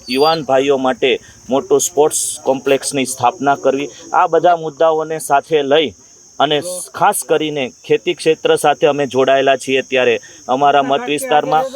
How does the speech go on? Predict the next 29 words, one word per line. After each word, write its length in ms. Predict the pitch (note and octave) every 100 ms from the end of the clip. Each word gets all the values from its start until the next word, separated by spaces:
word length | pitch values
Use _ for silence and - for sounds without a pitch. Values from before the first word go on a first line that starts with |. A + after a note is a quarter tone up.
| C4
પ્રાકૃતિક 600 | - C#3+ F3 F3 - F3+ B2 C3+
ખેતી 300 | D3+ F3 E3+
કૃષિ 380 | - D3+ - E3
યુનિવર્સિટીની 800 | D#3 D#3 D3 - D3 C#3 C#3+ C#3+
સ્થાપના 560 | - C3+ C3+ C#3 C#3
થાય 360 | C3 D3+ C#3+ G#2 - - -
અને 200 | C#3 D3+
ખેડૂતો 560 | D3 - D#3 F#3+ - F3
છે 300 | - D3 G#2+ - - - -
એ 80 | D3
પ્રાકૃતિક 600 | - C3+ F3+ F3+ G3 F3+
ખેતી 360 | - A#3 E3 D#3
ઉપ-, 120 | A#2+ A2 - -
અપનાવે 520 | - F#3 F3 B2+ G2+
એ 100 | C#3+
માટેના 460 | D3 C#3 B2 D3 D#3
અમારા 440 | C#3+ C3+ C#3+ D3
જે 160 | B2+ C#3+
પ્રયાસો 560 | - C3 D#3+ E3+ F3
છે 260 | D#3 C#3 A#2 -
એને 200 | C#3 D3
જ્વલંત 520 | - C3+ F3+ G#3+ D#3+
ગામડે 380 | C#3+ C#3+ D3 C#3+
ગામડે 420 | C3+ C3+ D3 F#3+ - - -
ખૂબ 220 | D3 E3
જ 60 |
સકારાત્મક 760 | - D3 - D#3 D#3 - F3+ F3+
રીતે 240 | C#3 C3+ -
પ્રતિસાદ 560 | - C3+ C#3+ - C3